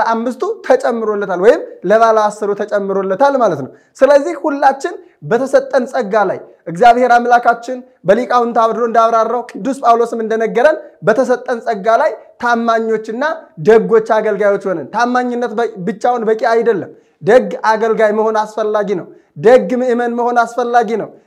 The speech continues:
ደግ ክርስቲያን መሆን አስፈላጊ ነው። ርኅራኄ ያለው አገልጋይ መሆን፣ ርኅራኄ ያለው ምእመን መሆን አስፈላጊ ነው።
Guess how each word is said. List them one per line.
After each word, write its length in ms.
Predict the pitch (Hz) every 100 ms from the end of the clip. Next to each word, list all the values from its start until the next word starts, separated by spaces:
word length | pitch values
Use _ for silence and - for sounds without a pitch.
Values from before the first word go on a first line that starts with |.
| -
ደግ 220 | 214 226 247
ክርስቲያን 460 | 262 247 247 240
መሆን 220 | 233 233 233
አስፈላጊ 500 | 233 240 233 233 220
ነው። 120 | 175 127 - _
ርኅራኄ 400 | 190 247 247 247 247
ያለው 300 | 240 233 240
አገልጋይ 400 | 226 233 233 226
መሆን፣ 260 | 233 247 262 - _
ርኅራኄ 300 | - 233 247 240
ያለው 300 | 226 233 233
ምእመን 300 | 233 226 226
መሆን 220 | 220 226
አስፈላጊ 480 | 220 214 226 220 220 202
ነው። 120 | 160